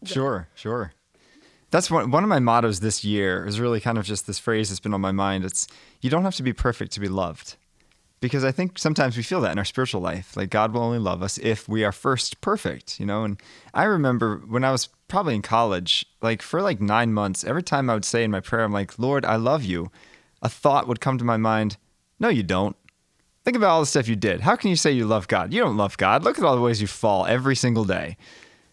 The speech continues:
And I was like, yeah, and I would kind of agree with that thought. I'd be like, "Yeah, you're right. You're right. I'm just trash, you know? I'm trying to love you, God, but I don't really love you yet, you know?" And finally, you know, talking to my spiritual director about it, he's like, "Dude, where's this thought coming from? That's not from God,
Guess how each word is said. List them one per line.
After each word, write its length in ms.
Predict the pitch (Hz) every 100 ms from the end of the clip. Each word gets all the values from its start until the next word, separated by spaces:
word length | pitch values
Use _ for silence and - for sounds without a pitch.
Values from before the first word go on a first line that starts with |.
| _
And 200 | 143 151
I 20 |
was 100 | 139
like, 120 | 123 -
yeah, 320 | 113 113 127
and 140 | 139
I 80 | 147
would 140 | 143 139
kind 140 | 214
of 60 | 143
agree 260 | 120 185
with 120 | 196 -
that 220 | 92 -
thought. 180 | 101 92
I'd 60 |
be 60 | 113
like, 120 | 113
"Yeah, 180 | 110 98
you're 160 | 101 98
right. 300 | 87 87 - -
You're 160 | 98
right. 240 | 85 85 78
I'm 120 | 98
just 200 | 101 -
trash, 400 | - - 98 -
you 60 |
know? 200 | 98 95 -
I'm 180 | 120 117
trying 280 | - 175
to 40 | 127
love 160 | 117 104
you, 60 |
God, 220 | 104 107
but 80 | 117
I 40 | 120
don't 180 | 110 95
really 200 | 98 92
love 200 | 92 92
you 200 | 95 90
yet, 380 | 95 92 90 104
you 100 | 98
know?" 220 | 95 95 - - - - _ _
And 100 | -
finally, 480 | - 233 202 135 123 - -
you 80 | 123
know, 100 | 113
talking 220 | 139 117
to 40 |
my 60 | 107
spiritual 340 | - 156 147
director 280 | 104 101 101
about 240 | 98 101 101
it, 80 |
he's 140 | 101 107
like, 160 | 107 98
"Dude, 380 | 143 92 87 107 _ _ _ _ -
where's 340 | 120 127 185
this 140 | 151 -
thought 260 | - 95
coming 220 | - 95 95
from? 340 | 107 107 113 - _ _ _
That's 160 | - 214
not 140 | 113 -
from 120 | 95
God, 400 | 95 92 107